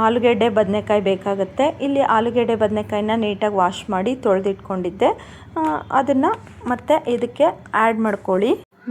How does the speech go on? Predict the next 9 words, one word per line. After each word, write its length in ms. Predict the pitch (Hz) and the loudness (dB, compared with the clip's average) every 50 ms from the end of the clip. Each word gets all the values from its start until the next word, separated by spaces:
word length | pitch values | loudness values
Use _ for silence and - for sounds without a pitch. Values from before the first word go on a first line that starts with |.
| 220 220 | -2 -2
ನಿಜವಾಗ್ಲೂ 600 | 226 202 - - 254 302 285 285 285 262 240 233 247 269 277 - 240 247 | -2 -2 -2 -2 2 2 2 2 2 0 0 2 2 0 -2 -2 -4 -4
ಈಗಿನ 300 | 240 220 262 247 240 240 - | -2 0 0 0 0 0 0
ಜನ್ರೇಷನ್ನವರು 1000 | 240 214 214 226 226 269 277 269 277 - 262 247 247 240 240 226 226 220 214 208 220 226 196 208 | 0 0 0 2 4 4 2 2 2 -2 -2 -2 0 0 0 0 2 2 2 2 2 2 2 0
ಒತ್ತು 240 | 220 220 - - 285 262 - | -2 -2 -4 -6 -6 -4 0
ಶಾವ್ಗೆ 340 | - 247 226 226 208 233 240 233 214 196 | 2 2 2 2 2 0 0 2 2 2
ಮಾಡೋದೇ 360 | 175 170 196 196 196 214 220 220 220 | 2 2 2 2 2 2 0 0 0
ಕಡಿಮೆ 260 | 214 202 190 202 190 190 190 | -2 -2 0 -2 -2 -2 -2
ಆಗಿಬಿಟ್ಟಿದೆ. 540 | 185 185 185 190 190 185 202 185 185 175 202 269 - - - - - - - _ - - | -4 -4 -4 -6 -6 -4 -4 -2 -2 -2 -2 -2 -4 -8 -16 -20 -20 -20 -20 _ -2 0
ತುಂಬಾ 280 | 294 285 294 294 311 | 0 2 2 4 4